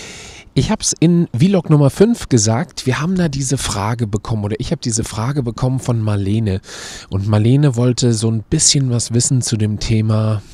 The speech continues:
Depression, Umfeld, Freundschaften, Beziehungen et cetera. Und ich hab gesagt, Mensch, das ist so ein wichtiges Thema, da möchte ich eine Sonderfolge zu machen. Und diese Sonderfolge habe ich versprochen, in Hamburg aufzunehmen. Das tue ich auch.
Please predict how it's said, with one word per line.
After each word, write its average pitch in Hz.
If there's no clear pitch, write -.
Depression, 117
Umfeld, 104
Freundschaften, 107
Beziehungen 101
et 90
cetera. 90
Und 101
ich 95
hab -
gesagt, 120
Mensch, 120
das -
ist 107
so 135
ein 143
wichtiges 120
Thema, 127
da 101
möchte 107
ich -
eine 101
Sonderfolge 107
zu -
machen. 92
Und 107
diese 165
Sonderfolge 131
habe 107
ich -
versprochen, 92
in 85
Hamburg 156
aufzunehmen. 165
Das -
tue 247
ich -
auch. 104